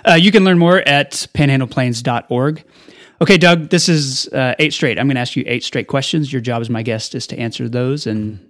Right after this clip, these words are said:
as much detail as you want. What's one thing the past pandemic year revealed to you about local people? And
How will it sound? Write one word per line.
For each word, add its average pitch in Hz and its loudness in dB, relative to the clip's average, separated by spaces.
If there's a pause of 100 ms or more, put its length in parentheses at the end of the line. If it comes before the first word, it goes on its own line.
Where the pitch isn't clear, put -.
(120)
as 123 -14
much 110 -6
detail 127 -2
as 120 -2
you 127 -2
want. 160 0 (960)
What's 180 0
one 170 2
thing 156 0
the 131 -4
past - -4
pandemic 127 -2
year 117 -2
revealed 113 -4
to 117 -8
you 110 -4
about 104 -6
local 107 -8
people? 104 -12
And 117 -4